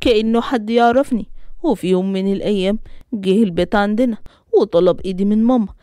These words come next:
لكن أنا وهي رفضنا الفكرة لأن ما كنتش مرتاحة لطريقته. لكن هو فضل يحاول يقنع ماما، ووقتها سبت الشغل وفضلت أتهرب منه. لكن، لكن كان دايمًا ورايا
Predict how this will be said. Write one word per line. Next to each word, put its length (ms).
لكن 400
أنا 180
وهي 380
رفضنا 420
الفكرة 400
لأن 400
ما 60
كنتش 440
مرتاحة 440
لطريقته. 500
لكن 380
هو 280
فضل 300
يحاول 480
يقنع 400
ماما، 320
ووقتها 500
سبت 340
الشغل 360
وفضلت 560
أتهرب 420
منه. 340
لكن، 840
لكن 340
كان 240
دايمًا 380
ورايا 420